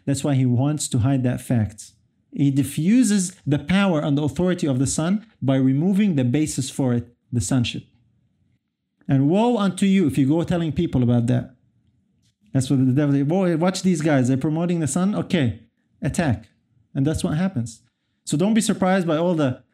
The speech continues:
you know, fire of persecution that meets you. Don't be surprised by all the confusing ideas that come knocking. And sometimes they don't knocking, they come barging through the doors among us as when we believe the truth of God. Don't be surprised that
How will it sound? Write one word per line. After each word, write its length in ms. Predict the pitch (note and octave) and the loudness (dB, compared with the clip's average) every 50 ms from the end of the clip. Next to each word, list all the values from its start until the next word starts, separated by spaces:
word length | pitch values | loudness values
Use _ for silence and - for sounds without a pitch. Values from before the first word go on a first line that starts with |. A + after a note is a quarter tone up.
| _ _ _ | _ _ _
you 100 | - C3+ | -2 0
know, 380 | C3+ C#3 C3 C#3 - - - - - _ _ _ _ _ | 2 2 0 0 -2 -6 -12 -18 -20 _ _ _ _ _
fire 560 | _ - - E3+ E3 E3 E3+ E3+ D#3+ D3 D3 - | _ -6 -4 -2 0 0 0 0 0 -2 -2 -2
of 200 | D#3 - - - | -4 -6 -4 -4
persecution 640 | E3 D#3+ D#3 E3 C#3+ - E3+ E3+ - - D#3+ D3 | -4 -2 -2 -2 -2 -2 -2 -2 -2 -2 -2 0
that 160 | C3+ B2+ B2 - | 0 0 -2 -2
meets 260 | D3 D3+ D3 - - | -4 -4 -4 -4 -6
you. 220 | F3 E3+ F3+ - _ _ _ _ - | -6 -8 -8 -12 _ _ _ _ -2
Don't 160 | C#3 F3 G3+ G#3+ | 0 0 2 2
be 80 | G3+ | 0
surprised 480 | G3 - E3 - - E3 E3+ E3+ D#3 D3 | 0 -2 -2 0 0 0 0 0 0 -2
by 80 | D#3 | -2
all 140 | D3+ F3 F3+ | 0 0 0
the 100 | E3 D#3 | 0 -2
confusing 580 | - - D3 C3+ - - F3 F3 E3 E3 D#3+ D#3+ | -2 -2 -2 -2 -2 -2 -2 -2 -2 -2 -2 0
ideas 460 | C#3+ C3+ C3 C#3+ D3+ D#3 E3+ D#3+ C#3+ | 0 2 2 2 2 2 0 -2 -2
that 220 | C3+ C#3 B2+ C3 - _ _ _ _ - | -2 -2 -2 -4 -8 _ _ _ _ -6
come 300 | - E3+ D#3+ D#3+ D#3 D#3 | -4 -4 -2 -2 -2 -2
knocking. 480 | D#3+ D#3 D#3+ - F3 E3+ F3+ F3+ F#3 - _ _ _ _ | -4 -2 -2 -2 -2 -2 -2 -4 -6 -10 _ _ _ _
And 160 | - - C#3 B2+ | -4 -2 -2 0
sometimes 360 | - D#3+ D#3+ - E3 D#3 D3 | 0 -2 -2 -2 0 0 2
they 100 | C#3 C3+ | 2 2
don't 200 | C3 C#3+ C#3+ C#3+ | 2 2 0 2
knocking, 260 | C#3+ C#3+ C#3+ - D#3 | 0 0 0 0 0
they 100 | C3+ B2 | 0 0
come 280 | A#2 - D#3 D3 C3+ A#2+ | 0 0 0 0 2 2
barging 340 | A#2+ C#3+ D3 D3+ D3 D#3+ D3 | 2 2 2 0 0 -2 -4
through 220 | B2+ - - D#3+ D3 | -4 -4 -4 -2 0
the 100 | D3 C#3 | 0 0
doors 500 | B2 C#3 C#3 D3 D#3+ D#3+ D3 C#3+ C#3 - _ _ | 2 0 0 0 0 -2 -4 -6 -10 -14 _ _
among 300 | - C#3 C#3 C#3+ D3 C#3+ | -2 0 0 2 2 2
us 240 | C3+ C#3 D3+ D3 - | 2 0 0 -2 -2
as 220 | - C3+ A#2+ A#2 A#2+ | -2 0 0 0 -2
when 340 | A#2+ - - - C#3 C3 | -2 -4 -4 -2 0 2
we 80 | C3 C3 | 2 2
believe 260 | B2 C3+ C#3 D3 C#3 | 4 4 2 2 2
the 80 | C3 B2+ | 0 0
truth 220 | B2+ - C#3+ C#3 | -2 -2 -2 -2
of 120 | D3 A#2+ B2+ | -2 0 0
God. 160 | C3 C3+ C3+ D3+ | 0 0 0 0
Don't 160 | A3+ A#3+ G#3+ | 0 0 0
be 80 | A#3 | 0
surprised 500 | A3+ - G3+ - - F#3+ F3+ F3+ E3+ D3+ | 0 0 -2 0 2 2 2 2 2 0
that 220 | C#3 D3 - - | 0 -2 -4 -6